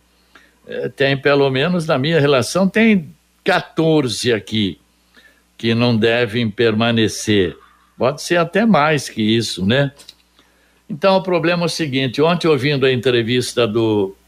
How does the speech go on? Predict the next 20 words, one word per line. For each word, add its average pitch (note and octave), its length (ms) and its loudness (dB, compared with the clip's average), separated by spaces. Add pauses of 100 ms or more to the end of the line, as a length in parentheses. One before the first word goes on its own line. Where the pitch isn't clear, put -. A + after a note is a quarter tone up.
(160)
Edson A#2 560 -4 (140)
Vieira, C#3 320 0
ele C#3 140 0
falou B2+ 320 2
uma C3 180 0
verdade: A2 640 0
minutagem. A2+ 1300 0 (1000)
Pra D#3 120 2
contratar E3+ 600 0
um E3 60 0
jogador, D3 520 0
você - 120 -8
tem E3 160 -2
que D3+ 60 -8
saber C3+ 380 0
se E3 120 -4
ele D#3+ 80 -4
disputou F3+ 460 -2
que G3+ 180 -4
campeonato. D3 1000 -2